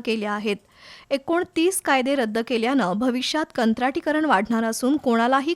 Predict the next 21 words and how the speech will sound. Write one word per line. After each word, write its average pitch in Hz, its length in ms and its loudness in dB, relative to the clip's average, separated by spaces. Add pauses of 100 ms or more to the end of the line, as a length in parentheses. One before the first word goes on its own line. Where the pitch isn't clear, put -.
कायम 262 340 4
नोकरी 269 300 0
मिळणार 214 340 2
नाही. 208 340 -2 (440)
त्याचबरोबर 269 640 4 (100)
किमान 233 320 4
वेतन, 220 400 0 (360)
भविष्य 294 460 2
निर्वाह 269 440 4
निधी, 240 380 2 (240)
बोनस, 233 520 4 (320)
विमा 269 300 4
संरक्षण 262 560 0
मिळू 247 240 4
नये 262 240 2
असा 233 200 -2
कायदा 247 340 2
केंद्र 247 340 0
सरकारनं 285 540 -2
केला 226 220 0
असून 220 380 0